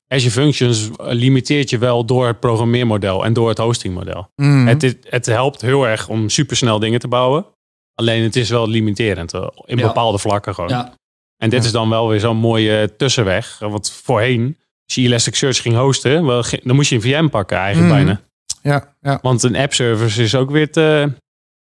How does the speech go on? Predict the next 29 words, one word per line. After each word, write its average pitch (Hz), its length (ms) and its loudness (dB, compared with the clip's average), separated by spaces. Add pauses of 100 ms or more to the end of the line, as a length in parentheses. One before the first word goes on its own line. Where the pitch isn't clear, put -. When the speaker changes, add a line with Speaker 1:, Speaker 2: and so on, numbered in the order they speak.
(140)
Speaker 1:
ja, 107 240 0
eh, 104 180 2
daar 123 160 -2
kun 135 120 -2
je 123 80 2
ook 139 60 0
niet 151 140 4
alles 151 160 0
in 156 80 2
kwijt, 147 300 0
hè. 170 100 4
Is 175 120 -2
toch 139 120 -2
ook, 139 160 0
eh, 143 220 4
een 139 80 4
beetje 143 260 -2
een 131 60 -2
vierkantje 143 480 0
door 135 120 4
het 127 100 0
rondje 139 280 2
duwen, 143 300 4
om 147 140 4
het 143 80 0
zo 143 160 0
maar 139 100 2
te 135 60 2
zeggen. 139 300 2